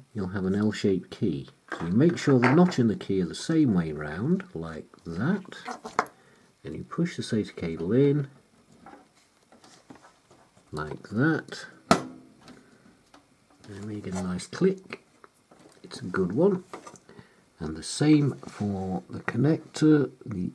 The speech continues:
L shape is going that way and down. So this needs to go that way and down. And again, if you are applying too much pressure, something is wrong,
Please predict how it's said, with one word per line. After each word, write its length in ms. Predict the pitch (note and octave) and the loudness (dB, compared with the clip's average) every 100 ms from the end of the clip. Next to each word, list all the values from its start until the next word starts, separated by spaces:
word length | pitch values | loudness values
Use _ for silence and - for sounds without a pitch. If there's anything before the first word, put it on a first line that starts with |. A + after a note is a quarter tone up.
| B2+ | 0
L 220 | C#3+ C3+ | 2 0
shape 420 | - A2 G2 - | 0 2 2 0
is 140 | F#2 | -4
going 720 | F#2 G2 F#2 F2+ F2+ F2 F2 F2+ | 0 0 2 2 2 0 -2 -2
that 320 | C3+ - - | -4 -4 0
way 200 | A2+ - | 2 2
and 260 | A#2+ F#2 - | -2 -6 -4
down. 580 | G2+ C3 F3 F#3 F#3 - _ _ - - _ _ | 0 2 6 6 4 -4 _ _ -20 -20 _ _
So 180 | - C3+ | -10 -6
this 340 | B2+ C3+ - | -4 -4 -4
needs 240 | G2+ F#2+ - | -6 -6 -8
to 100 | F2+ | -8
go 400 | G2+ F#2 F#2 F#2 _ _ _ - | -4 -4 -4 -8 _ _ _ -10
that 460 | F#2 A#2+ D3 - F2+ | -6 -2 -4 -4 -6
way 220 | F2 F2 | -4 -4
and 320 | G2 G2 F#2 | -6 -10 -2
down. 720 | A#2+ B2+ C#3 C#3 C#3 C#3 C3 - - | 0 2 2 0 0 0 -4 -8 -10
And 500 | A2 A#2+ C3+ E3 - | -6 -2 -2 -2 -4
again, 680 | - F#2+ - C#3 B2 F3+ A3+ - - _ _ - - _ _ - - - _ - _ _ _ _ - | -8 -4 0 2 4 2 -2 -6 -20 _ _ -20 -20 _ _ -20 -20 -20 _ -20 _ _ _ _ -2
if 180 | A2 - | 0 4
you 160 | B2 | 4
are 120 | C#3 D#3 | 4 2
applying 360 | - D3+ D3 | 2 2 4
too 220 | C3+ D3 | 4 4
much 260 | C#3 A2+ - | 4 4 2
pressure, 520 | - F#3+ - G#2+ C3 - _ _ _ _ - | 4 4 6 4 4 -2 _ _ _ _ -10
something 520 | - D#2+ - G2+ G#2 | -4 -4 -4 -2 -2
is 120 | C3+ | 0
wrong, 420 | A2 F2 F2+ D3 | 0 0 -2 -4